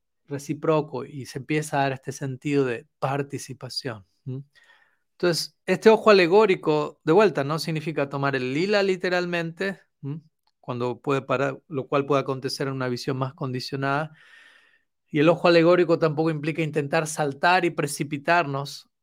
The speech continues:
al, al, al contenido esotérico último del lila, porque de hecho tampoco uno puede hacer eso. Si uno no tiene la adhikar para ello, no es que uno se precipita y ya entró al lila, ya está participando allí del todo.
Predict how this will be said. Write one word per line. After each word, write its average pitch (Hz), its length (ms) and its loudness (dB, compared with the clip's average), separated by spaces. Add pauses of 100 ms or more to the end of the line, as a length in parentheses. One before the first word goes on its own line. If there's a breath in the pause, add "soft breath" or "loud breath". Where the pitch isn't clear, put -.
(600)
al, 147 240 -4
al, 147 160 -6
al 143 220 -4
contenido 151 540 0
esotérico 147 640 0
último 165 480 4
del 127 160 -4
lila, 139 400 -4
porque 160 320 -6
de 180 200 0
hecho 165 200 -8
tampoco 151 320 2
uno 143 200 0
puede 151 220 4
hacer 117 260 -2
eso. 107 200 -8
Si - 180 -10
uno 131 100 -8
no 131 120 -8
tiene 135 220 -4
la 127 120 -2
adhikar 139 460 0
para 131 220 0
ello, 135 160 0
no 123 120 -8
es 123 60 -12
que 127 220 -12
uno 139 180 -4
se 135 140 -4
precipita 135 560 -4
y 120 80 -4
ya 123 160 0
entró 123 300 -4
al 120 100 0
lila, 123 220 -2
ya 120 160 -8
está 127 200 -16
participando 120 720 -16
allí 120 200 -6
del 120 200 -2
todo. 139 400 0